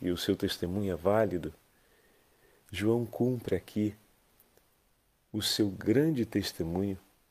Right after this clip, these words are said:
como discípulo de Cristo. Ele, João,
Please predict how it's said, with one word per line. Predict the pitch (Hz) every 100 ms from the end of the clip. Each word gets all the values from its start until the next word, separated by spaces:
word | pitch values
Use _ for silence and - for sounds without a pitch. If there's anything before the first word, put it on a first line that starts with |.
| _
como | - 87
discípulo | 87 85 - 85 85
de | 80 82
Cristo. | - 78 - - - _ _ _ _ _ _ _ _ _ _ _ _ _ _
Ele, | 110 110 92 76 120
João, | 87 98 92 87